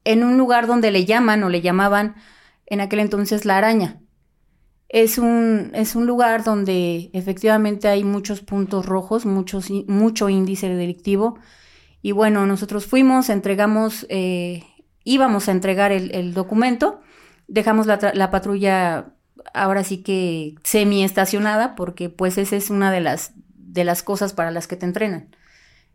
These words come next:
Entonces, la dejamos prendida, le comenté a mi compañero que lo más probable o lo conveniente era que yo bajara,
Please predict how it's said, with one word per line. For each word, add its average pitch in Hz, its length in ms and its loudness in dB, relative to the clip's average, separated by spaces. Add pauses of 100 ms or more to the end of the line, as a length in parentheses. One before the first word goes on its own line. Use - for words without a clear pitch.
Entonces, 185 720 -4
la 175 100 -4
dejamos 180 300 -4
prendida, 262 560 4
le 214 180 -2
comenté 196 300 0
a - 40 2
mi 226 80 0
compañero 226 540 0
que 214 100 -4
lo 202 120 -2
más 214 240 -2
probable 226 460 2
o 214 60 2
lo 202 140 0
conveniente 214 460 -2
era 208 160 -2
que 190 100 -4
yo 202 120 -4
bajara, 196 500 -4